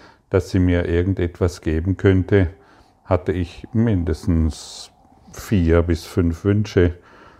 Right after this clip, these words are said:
Am liebsten natürlich viel mehr, aber ich dachte, wenn sich diese vier bis fünf Wünsche erfüllen, dann bin ich glücklich. Und es dreht sich hier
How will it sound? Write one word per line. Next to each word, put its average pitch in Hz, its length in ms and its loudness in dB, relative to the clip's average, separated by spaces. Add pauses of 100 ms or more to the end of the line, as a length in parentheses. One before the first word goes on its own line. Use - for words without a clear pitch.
(420)
Am 92 160 0
liebsten 87 560 -2
natürlich 87 500 2
viel 90 280 -2
mehr, 87 400 2
aber 90 220 2
ich - 220 -6
dachte, 90 580 0 (440)
wenn 90 160 0
sich 85 180 -4
diese 92 280 -2
vier 92 360 2
bis - 200 -10
fünf 87 340 -4
Wünsche 98 600 -2
erfüllen, 87 680 0 (380)
dann 85 320 0
bin 82 160 -2
ich 78 160 -8
glücklich. - 720 -14 (1300)
Und 87 160 4
es 82 120 -2
dreht 87 300 0
sich 110 200 -2
hier 87 440 0